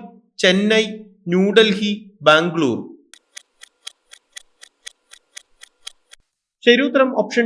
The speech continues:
ഡി ആണ്, ബാംഗ്ലൂർ. റാഞ്ചിയുടെ രാജകുമാരൻ എന്ന പേരിൽ അറിയപ്പെടുന്ന ക്രിക്കറ്റ് താരം ആര്?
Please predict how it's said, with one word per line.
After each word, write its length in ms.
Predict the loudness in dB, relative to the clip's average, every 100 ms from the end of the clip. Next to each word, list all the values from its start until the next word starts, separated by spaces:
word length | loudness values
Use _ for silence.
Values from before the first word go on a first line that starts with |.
| 0
ഡി 220 | 0 0
ആണ്, 280 | 0 -2 -4
ബാംഗ്ലൂർ. 640 | 2 2 2 -2 -2 -2 -6 -14 _ _ _ _ _ 2
റാഞ്ചിയുടെ 720 | 4 4 2 -2 0 2 4
രാജകുമാരൻ 840 | 4 2 -4 0 2 2 -2 -4
എന്ന 160 | -4
പേരിൽ 380 | -2 -2 0 2
അറിയപ്പെടുന്ന 680 | 2 2 -4 -6 -4 -4 -4 -8
ക്രിക്കറ്റ് 420 | -4 -2 -2 0
താരം 340 | 0 2 0 -2 -2
ആര്? 300 | 0 -2